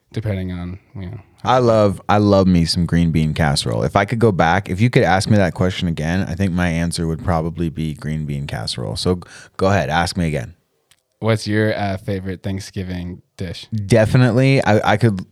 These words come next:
Speaker 2: fuck the turkey mashed potato gravy combo. I would, I don't know why people even like it. I would definitely say the green bean casserole.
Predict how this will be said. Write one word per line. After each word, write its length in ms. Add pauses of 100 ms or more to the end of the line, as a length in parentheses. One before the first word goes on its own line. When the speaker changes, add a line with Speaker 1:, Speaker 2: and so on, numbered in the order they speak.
Speaker 2:
fuck 520
the 100
turkey 480
mashed 360
potato 360
gravy 340
combo. 340
I 160
would, 300
I 60
don't 100
know 60
why 120
people 220
even 160
like 240
it. 140
I 100
would 200
definitely 400
say 200
the 120
green 220
bean 200
casserole. 560